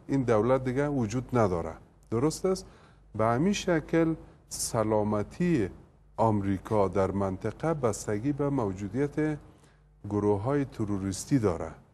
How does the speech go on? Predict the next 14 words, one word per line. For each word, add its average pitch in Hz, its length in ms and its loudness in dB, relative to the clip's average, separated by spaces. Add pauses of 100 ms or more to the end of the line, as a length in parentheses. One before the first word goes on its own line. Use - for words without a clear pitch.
(640)
چون 113 300 -4 (140)
عنوانی 110 680 4
که 92 360 -2 (540)
آمریکا 107 680 0
را 95 260 2 (720)
در 107 280 2
این 165 240 4
قسمتی 123 480 0
از 104 300 2
اهدافش 104 840 0 (800)
سوق 101 400 2 (340)
داده 160 460 2 (880)
امی 147 300 4
است، - 460 -2